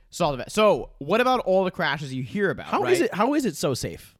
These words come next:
Speaker 2: How, how is it so safe?
Speaker 1: So they said
Speaker 2: Seems
Speaker 1: that,
Speaker 2: like there's a lot could
Speaker 1: so
Speaker 2: go
Speaker 1: they
Speaker 2: wrong.
Speaker 1: said that just for technolog-, technological improvements,
Speaker 2: Yeah.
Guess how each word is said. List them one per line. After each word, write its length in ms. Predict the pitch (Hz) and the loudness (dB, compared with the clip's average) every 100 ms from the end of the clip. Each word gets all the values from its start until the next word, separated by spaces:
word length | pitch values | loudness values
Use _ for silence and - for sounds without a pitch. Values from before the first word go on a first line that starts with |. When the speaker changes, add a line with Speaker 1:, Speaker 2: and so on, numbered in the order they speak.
| _ - | _ -6
Speaker 2:
How, 280 | - 330 | -2 0
how 260 | 196 262 302 | 2 2 2
is 120 | 202 | 0
it 120 | 139 | -4
so 120 | - 117 | -6 -8
safe? 280 | - 76 - | -8 -12 -8
Speaker 1:
So 200 | - 196 | 2 2
they 120 | 190 | 4
said 80 | 208 | 2
Speaker 2:
Seems 100 | 208 | 2
Speaker 1:
that, 40 | 196 | 2
Speaker 2:
like 40 | |
there's 100 | 165 | 0
a 40 | 160 | 0
lot 140 | 156 | -2
could 60 | - | 2
Speaker 1:
so 120 | 190 | 2
Speaker 2:
go 40 | 139 | 4
Speaker 1:
they 40 | 185 | 2
Speaker 2:
wrong. 80 | |
Speaker 1:
said 100 | 196 165 | 0 -2
that 200 | 135 - | -4 -4
just 340 | 165 175 - | 0 0 -2
for 80 | 180 | -8
technolog-, 680 | - 160 156 120 120 127 135 - | -6 -6 -6 -4 -2 -4 -8 -8
technological 680 | 160 160 143 123 127 156 156 | -6 -4 -4 -2 -2 -4 -8
improvements, 640 | 147 170 165 196 - - - | -6 -8 -6 -10 -12 -14 -6
Speaker 2:
Yeah. 200 | 143 | -4